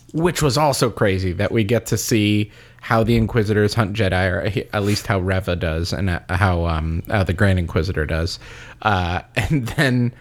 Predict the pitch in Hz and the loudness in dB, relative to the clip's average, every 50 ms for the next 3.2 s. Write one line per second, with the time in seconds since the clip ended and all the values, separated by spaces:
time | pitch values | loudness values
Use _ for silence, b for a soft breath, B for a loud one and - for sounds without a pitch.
0 | B B B B B 117 123 120 110 - - 135 120 110 113 - - 117 113 110 | B B B B B 0 0 0 0 0 0 0 2 2 0 0 0 0 2 4
1 | 113 113 107 110 110 107 107 104 98 110 98 - - 110 101 101 87 85 87 98 | 4 4 4 4 4 4 2 2 0 -2 0 2 2 2 2 2 0 0 -2 0
2 | 95 107 101 87 107 107 113 110 107 - - - - 110 101 95 98 113 107 104 | 0 0 0 0 0 2 2 2 2 0 -4 -6 -2 -2 0 0 2 2 4 4
3 | 98 92 87 | 2 0 -2